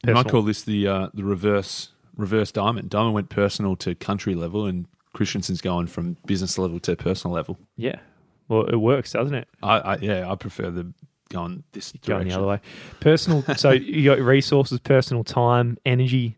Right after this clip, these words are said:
Speaker 2: talent, wealth, and then it's sort of, uh, with a limited amount of resources, you've got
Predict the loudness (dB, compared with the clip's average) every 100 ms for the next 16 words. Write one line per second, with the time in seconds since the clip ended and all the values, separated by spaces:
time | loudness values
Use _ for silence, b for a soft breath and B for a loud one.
0 | -6 0 0 0 0 4 6 6 2 -20
1 | b b -4 0 2 2 0 2 4 4
2 | 0 -6 -14 -2 2 2 4 4 4 0
3 | 0 -2 -2 -2 -2 0 0 2 2 4
4 | 2 2 -2 -2 -2 2 2 2